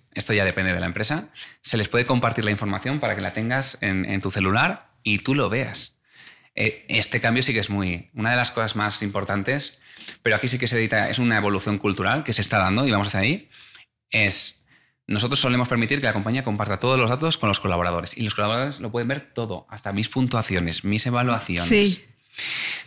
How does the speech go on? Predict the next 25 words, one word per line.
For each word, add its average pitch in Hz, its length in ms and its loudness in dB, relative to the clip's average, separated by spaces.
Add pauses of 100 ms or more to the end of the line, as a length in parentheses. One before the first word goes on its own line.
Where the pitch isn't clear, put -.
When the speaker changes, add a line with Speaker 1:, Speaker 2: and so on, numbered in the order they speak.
(100)
Speaker 1:
También, 107 420 4
por 127 100 0
ejemplo, 127 540 2
tú 117 120 -2
puedes 123 400 2
solicitar, 107 720 0
la, 92 520 0 (420)
el 101 120 0
sistema 113 300 2
te 117 80 -2
permite 107 380 2
cada, 101 240 2
cada 104 160 0
semana 120 360 2
o 107 40 -4
cada 110 180 0
día 143 160 0
te 123 80 -2
pregunta 113 300 -2
cómo 120 200 0
te 120 60 -4
has 110 140 0
ido 120 240 2
del 101 180 0
trabajo, 92 420 -10